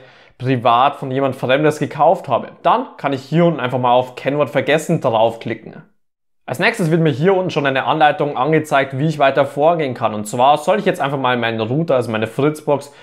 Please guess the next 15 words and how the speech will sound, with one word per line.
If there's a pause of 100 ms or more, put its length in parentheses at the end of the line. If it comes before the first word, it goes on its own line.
(120)
für
mindestens
eine
Minute
vom
Strom
nehmen
und
anschließend
wieder
zu
dieser
Seite
hier
zurückkehren.